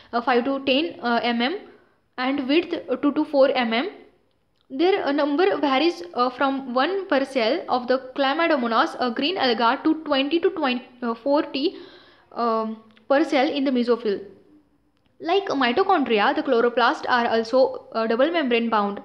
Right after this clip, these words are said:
Of the two, the inner, uh, chloroplast membrane is relatively less permeable. The space limited by the inner membrane of the chloroplast is called the stroma.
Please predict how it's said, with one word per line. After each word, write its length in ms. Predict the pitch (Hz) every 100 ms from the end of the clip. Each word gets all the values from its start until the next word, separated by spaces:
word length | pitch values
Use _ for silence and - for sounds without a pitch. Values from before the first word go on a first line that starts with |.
| -
Of 180 | 240 220
the 100 | 233
two, 280 | 262 285 - - -
the 80 | 226 247
inner, 320 | 254 294 339
uh, 160 | - 240
chloroplast 640 | 240 233 233 240 240 247
membrane 340 | 240 220 262 339
is 300 | 247 240 -
relatively 520 | 240 247 240 294 339
less 260 | 269 294 -
permeable. 560 | 240 220 214 208 277 - - -
The 240 | 240 247 262
space 420 | - - 339 392
limited 560 | - 285 285 320 349 339
by 140 | 262
the 280 | 254 285 247
inner 280 | 262 285 339
membrane 380 | 302 233 254 262
of 120 | 247
the 80 | 262
chloroplast 640 | 254 220 220 233 285 302
is 140 | 277
called 300 | - - 226
the 80 | 226
stroma. 560 | 285 - 339 233 208